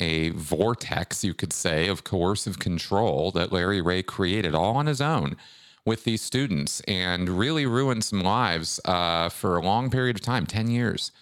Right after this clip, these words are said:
before they finally broke away, prosecuted this guy, put him in jail, and are recovering from that experience and living to tell the tale and talk about it and, and really move on with their lives and get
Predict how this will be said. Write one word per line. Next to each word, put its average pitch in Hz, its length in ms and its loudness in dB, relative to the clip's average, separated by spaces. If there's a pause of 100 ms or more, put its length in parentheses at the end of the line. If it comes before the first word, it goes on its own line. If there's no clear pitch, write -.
(340)
before 98 320 2
they 90 100 2
finally 98 420 0
broke 98 280 0
away, 80 420 2 (140)
prosecuted 92 640 -2
this - 180 -6
guy, 78 300 -2
put 131 280 -2
him 107 120 0
in 85 160 -2
jail, 76 440 -2 (360)
and 98 160 2
are 90 100 2
recovering 85 580 0
from 87 200 -4
that 80 120 0
experience 78 640 -2
and 80 200 -2
living 76 240 0
to 85 80 0
tell 73 260 0
the 78 80 0
tale 107 420 0
and 85 140 -2
talk 120 300 0
about 80 260 2
it 95 140 -2
and, 87 200 -2 (320)
and 98 160 0
really 117 200 2
move 101 260 2
on 82 180 2
with 85 140 -2
their 82 180 0
lives 92 680 0 (360)
and 92 300 0
get 98 200 -2